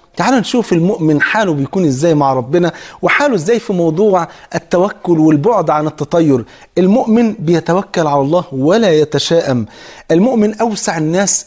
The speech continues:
أملاً وتفاؤلاً، وإزاي ما يتفائلش وما يتوكلش على الله وهو بيعبد رب كريم حليم وسعت رحمته كل شيء سبحانه وتعالى؟ غفر لامرأة بغيٍّ لأنها سقت كلباً،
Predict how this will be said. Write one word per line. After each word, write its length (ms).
أملاً 400
وتفاؤلاً، 800
وإزاي 320
ما 120
يتفائلش 800
وما 400
يتوكلش 680
على 180
الله 320
وهو 240
بيعبد 460
رب 340
كريم 680
حليم 640
وسعت 560
رحمته 680
كل 260
شيء 320
سبحانه 400
وتعالى؟ 440
غفر 360
لامرأة 520
بغيٍّ 560
لأنها 640
سقت 420
كلباً، 540